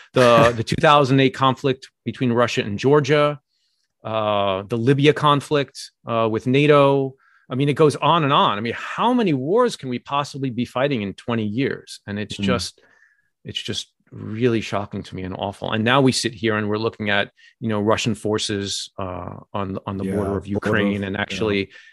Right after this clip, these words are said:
Speaker 1: even within Ukraine's border, you know, having taken over Crimea and the Donetsk area.
Speaker 2: Mm.
Speaker 1: Um, and so, you know, it's just this,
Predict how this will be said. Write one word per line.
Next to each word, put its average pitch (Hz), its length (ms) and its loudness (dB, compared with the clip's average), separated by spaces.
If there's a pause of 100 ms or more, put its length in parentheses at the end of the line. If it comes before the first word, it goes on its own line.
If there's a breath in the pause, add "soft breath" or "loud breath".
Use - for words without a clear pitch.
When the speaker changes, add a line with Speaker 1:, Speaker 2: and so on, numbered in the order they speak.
(140)
Speaker 1:
even 110 280 -4
within 113 760 2
Ukraine's 98 440 -6
border, 92 380 -4
you 87 80 -8
know, 90 100 -8
having 95 280 -6
taken 95 240 -8
over 92 180 -6
Crimea 95 640 -8
and 90 160 -10
the 95 60 -12
Donetsk 98 440 -8
area. 85 380 -10 (560 soft breath)
Speaker 2:
Mm. 107 60 -8
Speaker 1:
Um, 92 600 -8 (160)
and 113 180 0
so, 110 760 2
you 131 80 -2
know, 110 220 2
it's - 260 -10
just - 340 -6
this, - 320 -6